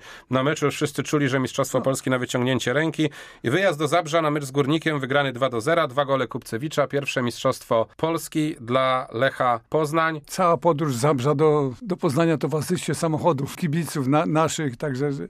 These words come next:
Speaker 2: mówię, e-, euforia była. Akurat, ja mówię, nie, nie, nie dotarło do mnie, że to pierwsze historyczne zwycięstwo,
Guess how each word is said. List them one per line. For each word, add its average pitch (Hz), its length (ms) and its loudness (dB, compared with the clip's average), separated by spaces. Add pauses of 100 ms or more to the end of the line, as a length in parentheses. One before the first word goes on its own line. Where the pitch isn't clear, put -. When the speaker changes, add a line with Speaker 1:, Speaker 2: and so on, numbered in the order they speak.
Speaker 2:
mówię, 220 200 -2
e-, 214 280 -2
euforia 185 440 2
była. 170 460 0 (200)
Akurat, 175 360 -2 (160)
ja 160 180 0
mówię, 170 240 -2
nie, 175 380 0
nie, 185 220 0
nie 170 200 2
dotarło 165 380 2
do 160 100 2
mnie, 170 140 2
że 139 120 0
to 147 120 0
pierwsze 170 400 0
historyczne 147 600 -2
zwycięstwo, 147 580 -2